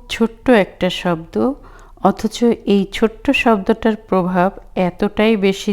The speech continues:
যে এর অভাব হলে দেখা দেয় হাহাকার, আর বেড়ে গেলে বেশিরভাগ মানুষেরই বেড়ে যায় অহংকার। সমাজে কিছু মানুষ আছে, তেলের মাথায়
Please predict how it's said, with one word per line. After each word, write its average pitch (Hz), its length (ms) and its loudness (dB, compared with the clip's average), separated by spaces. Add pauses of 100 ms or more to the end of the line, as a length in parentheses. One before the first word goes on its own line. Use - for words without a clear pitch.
যে 180 140 0 (560)
এর 226 260 8
অভাব 214 380 4
হলে 226 220 4 (100)
দেখা 196 300 2
দেয় 202 260 0
হাহাকার, 185 600 0 (540)
আর 160 180 2 (320)
বেড়ে 180 260 4
গেলে 220 300 4 (320)
বেশিরভাগ 208 540 -2
মানুষেরই 180 500 0
বেড়ে 156 280 0
যায় 156 280 -2
অহংকার। 151 520 -4 (680)
সমাজে 196 460 2
কিছু 208 360 -4
মানুষ 202 420 2
আছে, 214 320 -2 (400)
তেলের 202 340 4
মাথায় 196 440 0